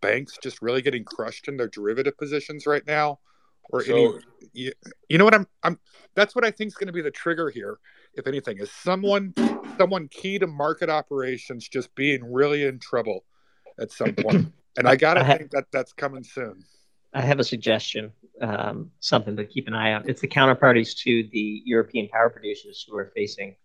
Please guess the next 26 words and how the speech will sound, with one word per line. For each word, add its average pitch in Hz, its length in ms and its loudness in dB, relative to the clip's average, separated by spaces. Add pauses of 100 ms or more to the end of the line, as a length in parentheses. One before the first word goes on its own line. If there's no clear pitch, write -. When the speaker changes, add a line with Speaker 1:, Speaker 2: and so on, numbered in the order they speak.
(460)
Speaker 3:
massive 104 400 -4
margin 107 300 -2
calls 113 260 0
because 98 300 -8
of 95 60 -8
their 104 120 -4
hedges, 104 540 -4 (100)
as, 101 400 -12
um, 98 400 -14 (560)
as 113 140 -4
we 110 80 -8
saw 120 160 4
the 107 100 0
blow 110 160 2
off 107 180 2
top 107 280 -2
in 104 40 -8
electricity - 460 -10
prices 98 480 -8
over 98 160 -20
the - 100 -20
past 110 220 -14
two 107 140 -20
weeks. 101 240 -12
That, 110 280 -4
that, - 220 -4